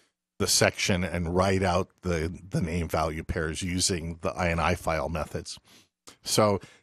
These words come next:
down here, I've included an example of a, of an I N I file setting that I have for my Mast S Q L,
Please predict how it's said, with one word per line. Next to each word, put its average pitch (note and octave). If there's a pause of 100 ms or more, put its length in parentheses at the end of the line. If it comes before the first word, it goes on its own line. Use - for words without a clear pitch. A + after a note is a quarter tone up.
(320)
down D3
here, C#3
I've A2+
included G#2+
an G2
example G2+
of F#2+
a, F2+ (960)
of G#2+
an G#2+
I G#2
N G2
I D#3
file G#2+
setting F#2
that G2
I F2+
have F#2
for -
my F2
Mast F2
S -
Q F#2
L, F2